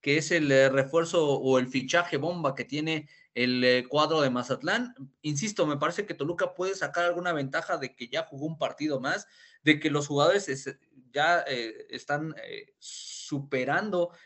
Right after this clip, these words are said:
este proceso de, eh, adaptarse a un nuevo esquema de juego, como lo es el de Ignacio Nacho Ambriz, y me parece que vamos a ver una mejor versión de Toluca en condición de visita. Yo así realmente lo siento, lo pienso,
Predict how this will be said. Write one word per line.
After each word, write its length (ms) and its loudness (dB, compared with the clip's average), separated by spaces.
este 300 0
proceso 640 -2
de, 300 -2
eh, 960 -4
adaptarse 680 0
a 20 -2
un 100 -2
nuevo 360 2
esquema 420 -2
de 120 -2
juego, 360 -2
como 400 -6
lo 160 -2
es 140 -4
el 120 -4
de 140 -4
Ignacio 380 -4
Nacho 220 -6
Ambriz, 380 -2
y 140 0
me 120 4
parece 360 6
que 80 2
vamos 360 0
a 80 6
ver 260 6
una 180 0
mejor 480 0
versión 340 0
de 100 -2
Toluca 520 -2
en 260 -4
condición 380 -6
de 100 2
visita. 380 -4
Yo 200 2
así 220 0
realmente 460 -2
lo 120 -4
siento, 320 -6
lo 160 0
pienso, 440 -4